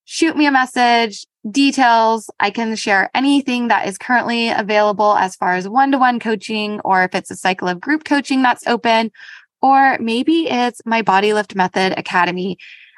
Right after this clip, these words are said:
which you have access to for life. So whatever is available to support you more, if you feel like having some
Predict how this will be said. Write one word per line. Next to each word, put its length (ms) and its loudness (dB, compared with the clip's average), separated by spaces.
which 280 -6
you 80 2
have 120 2
access 540 -2
to 500 -2
for 140 0
life. 340 -2
So 340 0
whatever 420 0
is 160 0
available 540 0
to 140 -8
support 380 -4
you 140 -2
more, 340 2
if 260 2
you 160 -4
feel 180 -2
like 140 0
having 340 -2
some 380 -2